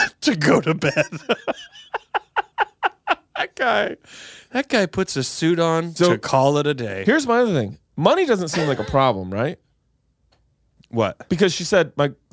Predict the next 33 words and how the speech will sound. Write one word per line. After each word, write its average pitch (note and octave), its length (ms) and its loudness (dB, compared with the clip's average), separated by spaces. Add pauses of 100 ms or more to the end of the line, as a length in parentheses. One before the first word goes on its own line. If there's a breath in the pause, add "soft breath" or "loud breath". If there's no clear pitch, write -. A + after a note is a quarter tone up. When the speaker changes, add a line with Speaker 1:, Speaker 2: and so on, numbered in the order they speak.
(220)
Speaker 2:
thankfully, G3+ 320 -2
my C#3+ 80 2
Speaker 1:
She C3+ 120 4
Speaker 2:
grandma D#3 120 4
Speaker 1:
said - 60 2
Speaker 2:
has C#3 120 2
Speaker 1:
the C#3+ 40 0
Speaker 2:
the F#3+ 60 6
money A#3+ 80 6
to - 60 2
pay - 20 -
Speaker 1:
grandmother, A#3+ 260 4
Speaker 2:
for - 60 0
it." E3 60 -12
Speaker 1:
she G3 100 -6
said G#3 160 -2
the G#3+ 40 -8
grandmother's A3+ 480 -4
Speaker 2:
So F#3 100 4
here's D#4 280 2
Speaker 1:
willing F#3 160 4
Speaker 2:
what F#3 60 0
Speaker 1:
to - 60 -4
put B3 60 4
Speaker 2:
she, B3+ 40 4
Speaker 1:
the F3+ 60 0
money G3+ 200 2
Speaker 2:
what G#3+ 60 4
Speaker 1:
up. G#3 60 0
Speaker 2:
she D4+ 220 2
wants. F3+ 680 0 (340)
She - 180 0
wants, A3+ 400 0